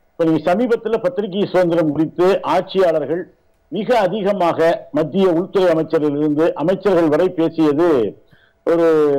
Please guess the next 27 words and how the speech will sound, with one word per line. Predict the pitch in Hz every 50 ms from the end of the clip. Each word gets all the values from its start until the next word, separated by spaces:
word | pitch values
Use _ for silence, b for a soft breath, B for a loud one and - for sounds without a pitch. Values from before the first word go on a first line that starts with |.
| 135 139
மும்பையைச் | 160 185 185 202 196 185 170 143 - 151
சேர்ந்த | 147 131 139 165 202 208
ஒரு | 185 165 151
பத்திரிகையாளர் | 156 160 160 - 180 165 - 151 135 151 175 180 165 151
அர்ணாப் | 156 180 175 147 -
கோஸ்வாமி | 147 156 147 151 143 135 131 147 165 165 151 131 120 98 B B B B B B _ _
அவருடைய | 139 156 180 175 175 151 143 139 151 175 165
கைது | 160 - 175 214 208 202
செய்யப்பட்ட | - - 175 165 - 151 151 - - 151 151 147 139 127 117 - -
பொழுதுதான். | 139 147 143 131 131 107 104 95 -
என்னை | - 135 156 190 220
பொறுத்து, | - - 214 220 - - 165
என்னுடைய | 175 208 208 214 196 196
பார்வையில் | 190 190 175 175 180 190 226 226 214
ஒரு | 190 165 139
பத்திரிகையாளரே | - 165 160 - 196 202 185 - - 185 180 170 165 160 175 180 175 - 147
அல்ல. | 131 110 135 160 175 175 - - - _ _
வந்து | 175 180 185 196 202 190
உச்சநீதிமன்றம் | 175 208 196 - 262 269 262 262 240 240 220 214 202 214 208 196
கூட | 180 226 226 214
உடனடியாக | 185 180 208 208 208 190 196 196 190 180 180 202
இந்த | 196 180 180 175 175 165 160 151 156
தீபாவளி | 180 208 214 208 208 190 185 175
விடுமுறை | 160 165 175 208 208 208 208 185
காலத்திலும் | - 175 175 175 - - 156 165 165 156 151
கூட | 175 190 196
தலையிட்டு | 185 - 165 165 175 170 160 - - 170 180 175 180